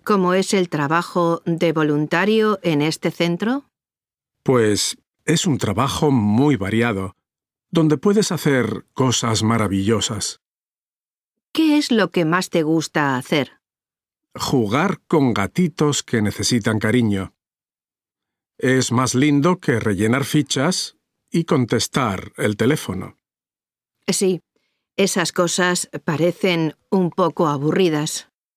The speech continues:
Speaker 2: La verdad es que cuando te ocupas de animales, hay también cosas bastante desagradables,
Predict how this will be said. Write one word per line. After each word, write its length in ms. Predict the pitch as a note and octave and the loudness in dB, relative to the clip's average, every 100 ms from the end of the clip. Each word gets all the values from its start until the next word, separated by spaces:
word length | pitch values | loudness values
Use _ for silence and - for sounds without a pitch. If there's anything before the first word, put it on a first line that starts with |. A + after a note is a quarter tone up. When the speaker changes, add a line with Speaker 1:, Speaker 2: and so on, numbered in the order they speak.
| _ _ _ _ | _ _ _ _
Speaker 2:
La 180 | C#3 C3 | 2 2
verdad 500 | C#3 C#3+ F3 E3 E3 | 2 2 2 0 2
es 220 | D3 C3 | 2 0
que 400 | - A#2+ G#2 - _ - | -2 0 0 -2 _ -2
cuando 480 | C3+ B2 A#2+ A#2 | 0 2 2 0
te 220 | G#2 B2+ G#2+ | 0 0 0
ocupas 560 | F#2 E3+ D#3+ G#2+ G2 | 0 -2 0 -2 -2
de 140 | A2 G#2 | -2 0
animales, 680 | G2 G2 B2 B2+ B2+ B2 - _ _ _ _ _ _ - | 0 0 2 2 2 0 -6 _ _ _ _ _ _ -4
hay 140 | F#3 | -2
también 400 | G3 A3+ A3 F#3+ | 0 2 2 2
cosas 480 | - A3 - G#3 - | 2 0 0 0 0
bastante 580 | D3 C3 - C3 G#2+ A2+ | -2 -2 -2 0 0 0
desagradables, 1000 | A2 A#2 A2 A2+ B2 B2+ G#2 G2 F#2+ - | 0 -2 -2 0 0 0 0 -2 -2 -6